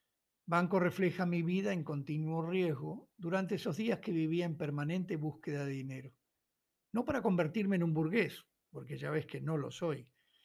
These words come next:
sino dinero para volver a Francia a matar a los hombres responsables de esa farsa que fue mi juicio.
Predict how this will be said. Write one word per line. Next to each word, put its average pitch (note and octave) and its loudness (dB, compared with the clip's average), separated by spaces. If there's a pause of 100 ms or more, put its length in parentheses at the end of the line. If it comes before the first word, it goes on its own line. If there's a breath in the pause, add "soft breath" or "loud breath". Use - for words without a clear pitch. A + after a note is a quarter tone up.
(360 soft breath)
sino A3 2
dinero A3+ 6
para F3+ 4
volver D3+ 4
a F#3+ 2
Francia F#3 -2
a D3 -6
matar F3 0
a E3 0
los C#3+ -4
hombres E3 -2
responsables D3 -4 (360 loud breath)
de E3+ 0
esa F#3+ -2
farsa E3 0
que C#3+ -10
fue D3 -6
mi C#3 -4
juicio. - -10